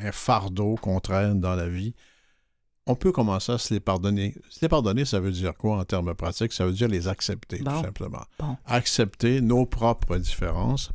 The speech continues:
Speaker 1: par rapport à nous-mêmes. Quand on se regarde dans le miroir, on dit, « Ouais, mais moi, ça se fait que j'ai l'oreille, euh, gauche, euh, si décollée. »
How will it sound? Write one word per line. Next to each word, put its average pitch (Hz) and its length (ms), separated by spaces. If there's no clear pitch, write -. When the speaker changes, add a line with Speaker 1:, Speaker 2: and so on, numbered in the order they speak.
Speaker 1:
par 127 160
rapport 120 340
à 120 60
nous-mêmes. 120 340
Quand - 220
on 98 60
se 98 100
regarde 101 280
dans 98 100
le 90 80
miroir, 110 340
on 104 60
dit, « 98 120
Ouais, 98 240
mais 92 200
moi, 135 120
ça 110 120
se - 120
fait 110 140
que 90 40
j'ai 87 180
l'oreille, 90 540
euh, 82 180
gauche, 92 440
euh, 82 100
si - 280
décollée. » 92 520